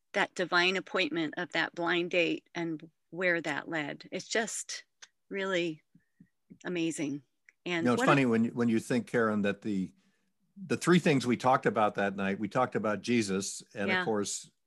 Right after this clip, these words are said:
Speaker 2: uh, you know, a year later, I became a Christian.
Speaker 1: Hmm.
Speaker 2: We talked about Renee becoming a lawyer and helping the poor, which she did.
Speaker 1: She did,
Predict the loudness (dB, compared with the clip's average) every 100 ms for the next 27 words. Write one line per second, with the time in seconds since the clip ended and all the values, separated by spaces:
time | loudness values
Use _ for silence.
0 | -8 -4 -4 -6 -4 -4 -2 0 2 2
1 | 0 -2 -10 -20 -20 -4 0 2 2 2
2 | 0 -4 -2 -2 -4 -6 -6 -8 _ _
3 | _ -6 -6 -8 -12 0 2 4 2 2
4 | 2 2 -2 -2 2 4 4 2 2 2
5 | 2 4 6 4 2 0 0 -2 -4 -4
6 | 0 0 0 -2 -4 -4 -2 -2 -2 -2
7 | 2 2 2 0 -2 -2 -2 -4 -4 -10